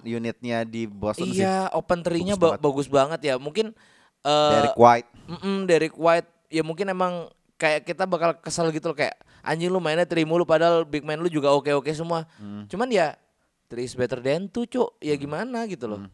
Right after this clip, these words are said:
Speaker 2: Jadi menurut gua toh juga strateginya si Boston tuh bisa,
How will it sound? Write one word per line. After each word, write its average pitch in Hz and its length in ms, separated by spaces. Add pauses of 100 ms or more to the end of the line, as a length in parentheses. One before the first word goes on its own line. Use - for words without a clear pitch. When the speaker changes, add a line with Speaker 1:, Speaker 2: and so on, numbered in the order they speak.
(340)
Speaker 2:
Jadi 143 380 (380)
menurut 135 280
gua 202 300 (340)
toh 208 140
juga 180 220
strateginya 151 960 (380)
si 139 460
Boston 135 360
tuh 214 160
bisa, 143 480